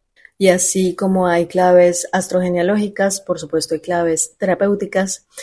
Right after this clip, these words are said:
y esta oposición nos recuerda honrar a nuestros ancestros, a esos ancestros que no pudieron elegir por ellos mismos,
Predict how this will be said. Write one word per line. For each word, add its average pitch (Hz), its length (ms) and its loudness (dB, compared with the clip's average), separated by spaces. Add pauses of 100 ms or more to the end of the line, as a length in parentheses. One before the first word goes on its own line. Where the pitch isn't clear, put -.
(160)
y 226 100 6
esta 220 200 4
oposición 208 500 -2
nos 180 100 0
recuerda 185 680 -2
honrar 185 680 -4
a 196 80 -6
nuestros 185 340 -6
ancestros, 160 600 -6
a 160 80 -8
esos 160 260 -12
ancestros 170 540 -10
que 180 120 -12
no 175 220 -6
pudieron 180 720 -4
elegir 180 600 -8
por 175 160 -4
ellos 160 280 -10
mismos, 165 500 -10